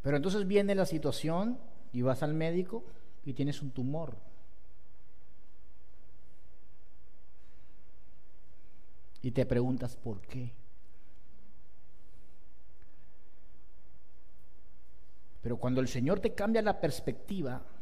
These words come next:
ya no preguntas por qué, sino para qué. ¿Y sabes cuál es el para qué? Para que lo que antes de oídas habías oído se convierta en una verdad y en una revelación para ti.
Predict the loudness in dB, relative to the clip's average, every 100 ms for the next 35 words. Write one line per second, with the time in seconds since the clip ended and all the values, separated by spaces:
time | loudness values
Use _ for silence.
0 | -2 -2 2 4 4 4 4 4 2 2
1 | -2 -2 -2 -2 -2 -2 0 -2 -2 -2
2 | -2 -2 0 0 2 0 -2 -2 -2 -2
3 | -2 -2 -2 -2 -2 -2 -2 -2 -2 -2
4 | -2 0 4 4 4 4 4 6 4 2
5 | 2 0 0 0 0 0 -2 -2 -2 -2
6 | -2 -2 -2 -2 -2 -2 0 0 2 0
7 | -2 0 0 0 4 4 6 4 2 0
8 | 2 2 4 4 2 0 -2 -2 -2 -2
9 | -2 0 0 2 2 2 0 0 2 4
10 | 2 2 -2 -2 -2 -2 -2 -2 -2 0
11 | 2 4 6 4 2 0 0 2 2 2
12 | 2 2 2 2 2 2 4 4 4 2
13 | 2 0 -2 0 2 2 2 0 0 -2